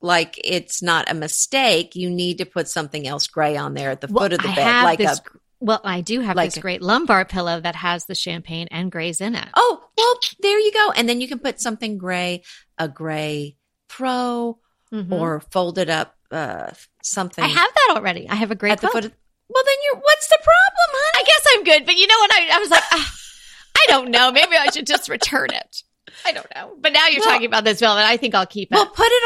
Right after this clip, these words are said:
Speaker 1: all together and then see if you like it. And
Speaker 2: I
Speaker 1: then
Speaker 2: didn't
Speaker 1: if you
Speaker 2: wanna
Speaker 1: don't, then
Speaker 2: unfold
Speaker 1: take
Speaker 2: it in case they didn't wanna take it back. But
Speaker 1: Okay.
Speaker 2: now I think they have to take it back because
Speaker 1: Put
Speaker 2: they
Speaker 1: it together, ta-,
Speaker 2: totally
Speaker 1: take a
Speaker 2: dissed me on
Speaker 1: picture,
Speaker 2: my shams.
Speaker 1: and then post it for all of us to see. And then we'll
Speaker 2: Okay.
Speaker 1: tell you what we think.
Speaker 2: All right. That sounds good.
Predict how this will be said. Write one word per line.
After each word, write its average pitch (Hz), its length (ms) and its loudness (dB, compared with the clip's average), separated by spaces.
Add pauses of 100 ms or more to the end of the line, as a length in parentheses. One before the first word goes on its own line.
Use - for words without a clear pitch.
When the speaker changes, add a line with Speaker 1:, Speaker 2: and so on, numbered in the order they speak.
Speaker 1:
all 440 80 0
together 247 760 2
and 208 180 0
then 202 140 -2
see 240 200 -6
if 226 100 -12
you 226 80 -4
like - 320 -10
it. - 100 -18 (160)
And 185 140 -2
Speaker 2:
I 285 40 4
Speaker 1:
then 381 40 6
Speaker 2:
didn't - 20 8
Speaker 1:
if 494 60 8
you 480 60 2
Speaker 2:
wanna 415 120 4
Speaker 1:
don't, 415 60 0
then 440 100 2
Speaker 2:
unfold 220 360 2
Speaker 1:
take 180 100 0
Speaker 2:
it - 40 -20
in 190 60 -4
case 185 220 -2
they 196 100 -2
didn't 175 160 -4
wanna 165 160 -8
take - 220 -14
it - 80 -16
back. - 240 -10
But 185 60 4
Speaker 1:
Okay. 226 100 2
Speaker 2:
now 311 60 6
I 466 120 4
think 349 160 0
they 262 120 4
have 233 180 2
to 220 80 -6
take 196 220 -2
it 185 100 -6
back - 240 -2
because 359 220 2
Speaker 1:
Put 427 40 2
Speaker 2:
they 440 120 2
Speaker 1:
it 427 100 -12
together, 226 640 2
ta-, 262 180 -2
Speaker 2:
totally 240 300 2
Speaker 1:
take - 140 -4
a - 40 4
Speaker 2:
dissed 208 100 2
me 277 60 2
on 247 60 2
Speaker 1:
picture, 202 400 2
Speaker 2:
my 220 100 -2
shams. 180 560 -4
Speaker 1:
and 214 180 2
then 202 560 -2
post 285 320 0
it 214 120 -8
for 185 120 0
all 175 200 2
of 190 80 -4
us 185 160 -4
to - 100 -10
see. - 460 -8
And 175 180 -4
then 170 140 -4
we'll 175 120 0
Speaker 2:
Okay. 170 120 -4
Speaker 1:
tell 160 100 2
you 123 140 -6
what 139 180 -10
we 135 60 -12
think. - 340 -14 (140)
Speaker 2:
All 208 100 -4
right. 180 140 -10
That 190 180 -12
sounds 185 220 -18
good. - 240 -20